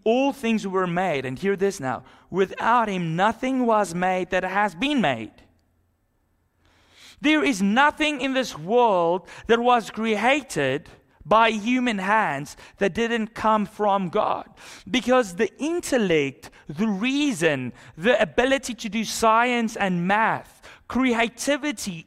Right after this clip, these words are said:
all of that is a gift from God that enables us as human beings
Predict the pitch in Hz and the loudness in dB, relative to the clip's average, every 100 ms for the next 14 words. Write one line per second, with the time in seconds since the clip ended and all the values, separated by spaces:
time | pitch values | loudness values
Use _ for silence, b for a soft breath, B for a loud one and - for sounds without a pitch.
0 | - 269 302 349 339 269 175 220 226 233 | -2 2 4 4 4 2 4 2 4 0
1 | 202 185 214 226 269 262 247 185 233 240 | -2 -2 -2 -6 -6 -2 -2 0 0 2
2 | 208 175 196 202 208 - 262 302 311 302 | 2 0 -4 -4 -8 -8 -4 -2 2 2
3 | - 233 233 - 214 - 247 254 240 202 | 2 -2 -2 -4 -6 -4 -4 -2 -2 -4
4 | - 254 254 208 196 220 | -4 -4 -2 -2 -4 -6